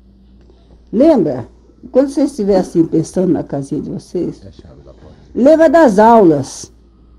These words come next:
Speaker 1: Essa chave da vida que vocês carregam aqui com vocês, ó. Entendeu? É o canal de emissão. Você tem, por exemplo,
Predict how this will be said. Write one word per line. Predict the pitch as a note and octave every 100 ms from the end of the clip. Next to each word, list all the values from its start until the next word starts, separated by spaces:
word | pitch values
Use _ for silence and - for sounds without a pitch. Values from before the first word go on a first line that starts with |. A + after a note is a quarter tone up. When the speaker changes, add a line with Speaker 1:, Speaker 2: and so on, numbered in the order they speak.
| _ _ _ _ _ _ _ _ _ _ _ _ _ _ _ _ _ _ _ -
Speaker 1:
Essa | E3 G#3
chave | G#3+ A#3+ A#3+
da | A3+ F#3+
vida | E3 G3 F#3+
que |
vocês | - E3 E3 C#3+
carregam | E3 C#3+ C#3+ C#3 D#3+
aqui | - -
com | D#3
vocês, | - G3 G3+ C#3
ó. | - - _ _ _ _ _ _ _ _ _ _ _ _ _ -
Entendeu? | C3 F3+ A3+ A#3 _ _ _ _ _ -
É | E3
o |
canal | E3 E3 E3 E3+
de | G3
emissão. | G3 G3+ - - - _ _ _ _ _ _ _ _ _
Você | E3 F3 - G#3
tem, | - D3+ D#3 A2+ _ -
por | G3
exemplo, | F#3+ F#3 C#3+ -